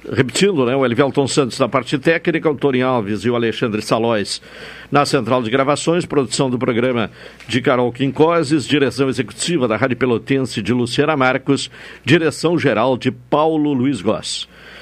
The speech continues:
Falamos em nome de Saúde do Povo, com uma promoção Mega Natal Saúde do Povo. Adquira o plano aposentado com setenta por cento off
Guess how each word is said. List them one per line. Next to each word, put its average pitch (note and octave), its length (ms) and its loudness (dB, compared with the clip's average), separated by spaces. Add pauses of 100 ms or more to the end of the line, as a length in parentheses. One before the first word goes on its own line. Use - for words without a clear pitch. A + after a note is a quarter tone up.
(340)
Falamos G3 300 4
em G3+ 100 4
nome F#3 300 2
de F3+ 160 4
Saúde F3 480 2
do F3 120 4
Povo, G#3 600 2
com F3+ 260 0
uma F#3+ 220 0
promoção F#3 640 0
Mega E3+ 320 2
Natal E3+ 340 2
Saúde E3 400 2
do E3+ 100 2
Povo. C3+ 480 0
Adquira D3+ 460 2
o C3+ 60 0
plano C3 300 -2
aposentado C3+ 680 0
com D#3+ 120 -2
setenta C3 400 0
por A2+ 160 -2
cento A#2 300 0
off F3 500 0